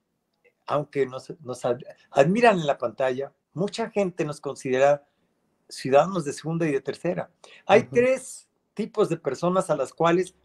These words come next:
Speaker 1: no te rentan un departamento. ¿Sabes cuáles son?
Speaker 2: ¿A quién?
Speaker 1: A un abogado, porque, a ver, cóbrale. A la policía y a los artistas, porque nunca pagan.
Speaker 2: <laughs> Bueno, eso sí,
Speaker 1: Ah,
Speaker 2: también
Speaker 1: bueno,
Speaker 2: se da
Speaker 1: entonces,
Speaker 2: mucho. <laughs>
Speaker 1: entonces,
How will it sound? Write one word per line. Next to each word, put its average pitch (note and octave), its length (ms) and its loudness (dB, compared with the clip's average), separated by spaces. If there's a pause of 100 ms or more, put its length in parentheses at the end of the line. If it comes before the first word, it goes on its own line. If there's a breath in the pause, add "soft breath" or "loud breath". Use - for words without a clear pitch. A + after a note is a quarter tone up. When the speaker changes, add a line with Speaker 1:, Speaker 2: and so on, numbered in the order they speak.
Speaker 1:
no F3 160 0
te F3+ 120 -2
rentan D#3 380 -2
un C#3+ 140 -10
departamento. A#2 760 -6 (560)
¿Sabes D3+ 240 0
cuáles C#3 260 -2
son? G3 220 0
Speaker 2:
¿A A#2+ 60 0
quién? C#3 480 2 (720)
Speaker 1:
A B2 160 0
un G3+ 180 0
abogado, F#3+ 640 2 (140)
porque, - 240 -12
a A#2+ 60 -4
ver, C#3+ 200 -8
cóbrale. C#3+ 400 -4 (680)
A B2+ 80 -10
la C3 140 -4
policía G3 600 -4 (460)
y C#3+ 80 -4
a D#3+ 80 4
los D#3+ 160 -2
artistas, G3 480 -4
porque E3 240 -8
nunca F3+ 300 -2
pagan. F#3+ 360 2 (420)
Speaker 2:
<laughs> C3 720 6
Bueno, F3+ 260 8
eso F#3 240 8
sí, D#3+ 240 8 (380 loud breath)
Speaker 1:
Ah, D3+ 120 -10
Speaker 2:
también B3+ 380 10
Speaker 1:
bueno, - 60 2
Speaker 2:
se F3 120 10
da F3 140 12
Speaker 1:
entonces, - 20 4
Speaker 2:
mucho. G3 520 10
<laughs> - 1600 2
Speaker 1:
entonces, F3 340 -2